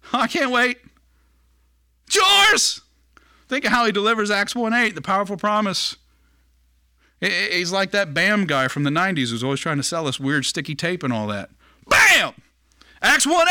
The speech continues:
eight, powerful promise. Bam! There's more! There's a great comforter coming. Jesus says, "I gotta go so you can have him too." Imagine Simon Peter, "What? There's more? I don't know what I gotta do to get a smile today,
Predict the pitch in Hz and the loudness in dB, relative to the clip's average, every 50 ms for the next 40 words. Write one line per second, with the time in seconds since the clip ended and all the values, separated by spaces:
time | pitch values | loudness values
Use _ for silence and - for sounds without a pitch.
0 | 381 359 285 - - 311 381 359 339 320 240 - 381 339 294 247 - - - 453 | 6 4 4 4 2 2 4 2 2 0 0 2 2 2 2 0 0 2 4 6
1 | 453 453 440 415 330 269 277 330 392 381 359 427 453 440 427 381 339 240 170 139 | 6 8 6 6 4 2 2 2 0 2 2 2 4 4 4 4 4 2 0 -4
2 | - _ _ _ _ _ _ _ _ _ _ _ _ - - 370 453 427 - 381 | -8 _ _ _ _ _ _ _ _ _ _ _ _ -6 0 0 2 2 2 2
3 | 392 381 - 370 427 466 - 381 381 359 330 240 339 370 339 285 202 - _ _ | 2 2 4 2 2 2 2 2 2 2 4 4 4 4 2 0 -2 -4 _ _
4 | _ _ _ _ _ _ _ _ _ _ _ _ _ _ _ - - 403 349 311 | _ _ _ _ _ _ _ _ _ _ _ _ _ _ _ 0 2 2 4 4
5 | 339 - 359 339 330 320 349 392 415 392 427 427 403 359 370 359 277 - 370 359 | 2 4 4 4 4 4 4 4 6 4 4 4 4 2 2 2 4 2 2 2
6 | 339 349 359 370 370 370 370 349 320 392 415 427 392 320 233 - _ _ _ _ | 2 4 4 4 4 4 2 2 4 4 4 4 4 2 -2 -6 _ _ _ _
7 | _ _ _ _ _ _ _ _ _ _ - 175 180 208 226 233 202 208 - - | _ _ _ _ _ _ _ _ _ _ -4 -2 0 2 2 2 2 0 2 2
8 | 226 247 247 202 277 269 226 165 - - - 151 139 156 202 - - 254 226 214 | 2 2 2 2 2 2 0 0 -2 -6 -6 -4 0 0 2 4 4 4 6 6
9 | 233 277 349 415 466 480 - - - 415 233 220 170 202 202 220 - 269 262 277 | 6 6 6 4 4 2 0 -2 -2 0 2 2 2 2 4 4 2 2 2 0
10 | 311 349 370 392 392 427 - - - - - - 156 247 277 247 214 202 220 247 | 2 2 2 2 2 0 -2 -6 -20 -14 -4 0 0 2 2 2 0 2 2 2
11 | 247 240 240 247 247 240 262 254 240 240 214 208 - 208 247 247 262 269 262 247 | 4 4 4 4 4 2 0 0 2 2 2 0 0 0 2 2 2 2 2 0
12 | 220 202 180 185 190 185 | 0 0 0 0 0 0